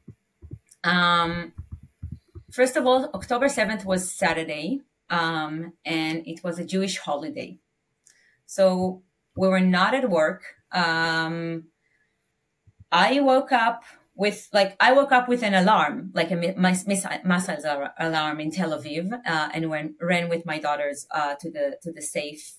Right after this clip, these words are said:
uh, space. And we thought it's just, like, another round from Gaza. Like, we, we used to it, like, every few months you get an alarm in Tel Aviv. Um, but then the stories came in,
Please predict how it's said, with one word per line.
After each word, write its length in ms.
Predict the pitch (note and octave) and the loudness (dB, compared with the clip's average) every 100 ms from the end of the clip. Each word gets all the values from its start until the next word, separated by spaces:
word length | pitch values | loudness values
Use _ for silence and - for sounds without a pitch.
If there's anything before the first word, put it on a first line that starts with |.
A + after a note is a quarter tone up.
| - | -6
uh, 180 | D#3 C#3+ | -4 -4
space. 380 | - - G#3+ C4+ | -6 -2 0 2
And 120 | B3 | 2
we 80 | B3 | 2
thought 280 | C4 B3+ | 2 2
it's 160 | C4+ - | 2 -2
just, 200 | A3 - | -4 -2
like, 160 | G#3+ - | -4 -2
another 420 | G3 F#3 E3+ F3 | 2 4 2 0
round 320 | E3 D#3+ D#3+ D#3+ | 0 0 -2 -8
from 220 | D#3 D#3 | -10 -4
Gaza. 260 | E3 F3+ | -2 -4
Like, 200 | - D3+ - | -6 -12 -8
we, 220 | F3 F3+ | -8 -4
we 140 | F3+ | 0
used 240 | F#3 F3+ F3+ | 0 0 -2
to 100 | F3+ | -8
it, 140 | - | -10
like, 120 | - - | -16 -10
every 220 | D#3+ D#3+ | -8 -8
few 320 | D#3 - D#3 D3 | -14 -14 -16 -12
months 320 | C#3+ D3+ - | -12 -12 -14
you 100 | C#3+ | -14
get 160 | D#3 | -12
an 160 | D3+ D3 | -10 -8
alarm 260 | C#3 C3+ C#3+ | -10 -10 -14
in 60 | |
Tel 180 | - - | -16 -18
Aviv. 260 | C3 - _ _ _ - - - - | -18 -20 _ _ _ -20 -20 -20 -2
Um, 560 | F#3 F#3 F3+ F3 F3+ F3+ | 4 4 4 2 2 2
but 180 | F#3+ F#3+ | 2 4
then 200 | A3 G#3+ | 2 2
the 80 | |
stories 480 | G3 - G#3+ G#3+ F#3+ | -2 0 0 2 0
came 260 | - F#3+ F#3 | -2 2 2
in, 320 | E3 C#3 C3 | 2 -2 -8